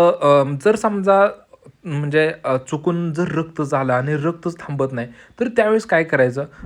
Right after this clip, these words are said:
अ, सुरुवातीला असंच माझ्याकडे प्रॉब्लेम झाला होता, खूर कट करत होतो आणि रक्त जास्त यायला लागलं आणि रक्त थांबतच नव्हतं.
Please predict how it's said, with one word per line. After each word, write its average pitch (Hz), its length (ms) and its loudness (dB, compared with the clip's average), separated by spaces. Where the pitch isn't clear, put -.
अ, 143 200 2
सुरुवातीला 208 760 4
असंच 170 300 -4
माझ्याकडे 180 460 0
प्रॉब्लेम 165 420 0
झाला 160 220 -4
होता, 143 160 -4
खूर 156 160 -8
कट 151 240 -6
करत 151 220 -4
होतो 147 180 -8
आणि 156 160 -8
रक्त 160 400 -4
जास्त 147 260 -2
यायला 139 220 0
लागलं 127 140 -6
आणि 143 200 -4
रक्त 175 260 -2
थांबतच 160 480 -6
नव्हतं. 139 340 -10